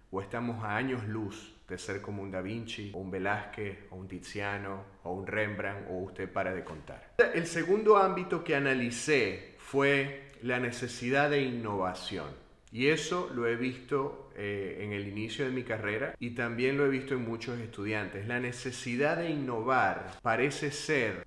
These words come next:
un chip con el que los estudiantes crecen. Y esta necesidad de innovar siempre va de la mano con la necesidad de crear un estilo propio. Cuando analicé estos dos aspectos me di cuenta que ciertamente, eh, hay muchas personas que se pierden por ese camino,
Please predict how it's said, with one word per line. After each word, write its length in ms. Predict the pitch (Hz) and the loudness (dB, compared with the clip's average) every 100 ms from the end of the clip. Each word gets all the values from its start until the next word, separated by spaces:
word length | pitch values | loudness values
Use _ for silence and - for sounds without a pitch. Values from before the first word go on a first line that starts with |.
| - | -4
un 280 | 127 139 139 | -2 0 0
chip 420 | - - 185 - - - - | 0 0 -2 -6 -16 -20 -8
con 240 | 131 123 | -2 0
el 220 | 117 110 | 0 -2
que 120 | - 107 | -2 0
los 300 | 104 104 104 | 0 -2 -4
estudiantes 680 | 101 113 110 117 135 139 - | -6 -4 0 0 0 -4 -2
crecen. 540 | 135 147 143 156 147 - | 0 0 0 -6 -6 4
Y 180 | 127 196 | 12 12
esta 260 | 214 226 | 12 10
necesidad 640 | 220 208 185 - 165 170 185 | 8 8 6 4 6 10 10
de 60 | 190 | 8
innovar 480 | 185 185 156 151 | 6 8 10 10
siempre 540 | 147 - 165 190 180 185 | 6 4 6 6 6 6
va 180 | 170 170 | 8 8
de 80 | |
la 120 | 165 165 | 8 8
mano 340 | 143 151 175 | 6 4 4
con 160 | 170 147 | 4 4
la 80 | |
necesidad 640 | 131 123 - 123 123 135 160 | 4 2 0 -2 2 6 8
de 120 | 160 | 6
crear 320 | 160 147 151 156 | 4 6 6 6
un 140 | 147 | 4
estilo 480 | 127 - 147 135 131 | 0 0 4 4 4
propio. 480 | 127 113 80 73 - | 4 2 0 -8 -2
Cuando 300 | 135 143 143 | 4 6 6
analicé 540 | 147 143 143 135 - | 6 6 6 4 4
estos 260 | 208 226 208 | 2 4 4
dos 160 | 202 | 2
aspectos 500 | 196 - 165 165 151 | 0 2 2 4 2
me 100 | 143 | 2
di 120 | 151 151 | 2 2
cuenta 400 | 180 170 160 - | 0 0 0 2
que 220 | 139 131 | 0 0
ciertamente, 1080 | - 170 208 208 196 185 160 156 156 151 - | 2 6 6 6 4 4 2 2 0 0 2
eh, 320 | 123 131 127 | 6 6 6
hay 140 | 139 | 4
muchas 440 | 160 180 196 196 190 | 2 4 2 2 0
personas 480 | 180 160 170 165 160 | 0 0 2 0 0
que 120 | 147 | -2
se 200 | - 135 | 0 -2
pierden 580 | - 147 151 151 147 143 | 0 4 4 4 2 2
por 160 | 120 | 0
ese 240 | 127 147 135 | 0 -2 -2
camino, 500 | 120 117 117 135 | 0 0 -2 -4